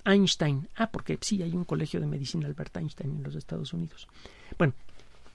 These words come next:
eh, otro día le platico algunos rollos de Einstein que son muy interesantes.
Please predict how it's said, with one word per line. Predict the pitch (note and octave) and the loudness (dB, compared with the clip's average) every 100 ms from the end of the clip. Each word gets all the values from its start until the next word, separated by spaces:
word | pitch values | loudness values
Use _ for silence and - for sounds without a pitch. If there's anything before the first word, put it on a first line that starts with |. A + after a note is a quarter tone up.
| - - - - - - | -16 -16 -16 -14 -4 4
eh, | C4 A#3 - - - - - | 4 4 0 -2 -12 -16 -4
otro | A#3 A3 F3+ | 2 6 8
día | G3 | 8
le | E3+ | 6
platico | D#3 C3 - D#3 | 2 -4 -2 0
algunos | C#3+ D#3+ C#3+ - - - | 4 4 4 0 -6 -6
rollos | - E3 F3 D#3+ C#3 | -4 0 0 0 0
de | D3+ | 0
Einstein | D3 - D3 | 0 -2 -4
que | - | -2
son | D3 | 0
muy | D3 D3+ | 0 0
interesantes. | B2+ C3+ B2+ D3+ C3 - | -2 -4 -4 -6 -6 -10